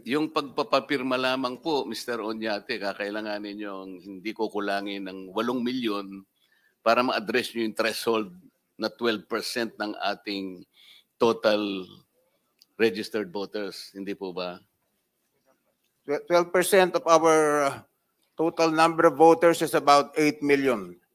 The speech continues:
Speaker 1: Oo nga po. Ngayon, ah, meron po tayong about two hundred fifty-seven legislative districts. Alam po ninyo yun.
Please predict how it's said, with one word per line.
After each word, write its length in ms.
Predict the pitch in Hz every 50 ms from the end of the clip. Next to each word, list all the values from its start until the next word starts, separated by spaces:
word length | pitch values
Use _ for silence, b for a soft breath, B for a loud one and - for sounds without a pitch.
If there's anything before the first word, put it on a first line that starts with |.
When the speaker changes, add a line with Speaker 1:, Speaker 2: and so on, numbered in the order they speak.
| _ _ -
Speaker 1:
Oo 160 | 110 123 127
nga 160 | 131 131 135
po. 240 | 131 110 95 87 - - 101
Ngayon, 400 | 127 147 127 107 104 104 101 104
ah, 240 | 90 98 104 104 104
meron 320 | 110 117 123 131 139 135
po 160 | 127 139 139
tayong 400 | 135 - 131 127 135 135 127 127
about 320 | 123 120 123 120 120 117 -
two 160 | 147 131 110
hundred 480 | 123 131 127 127 110 117 123 113 -
fifty-seven 880 | - 127 123 - - - 117 107 - 127 117 113 113 113 120 117 110 104
legislative 720 | 101 110 101 95 113 - - 107 107 98 - 110 98 85
districts. 640 | 78 107 104 101 - - - 104 101 - - - -
Alam 240 | 123 113 120 123 123
po 80 | 139 127
ninyo 240 | 123 120 104 101
yun. 240 | 104 113 110 92 87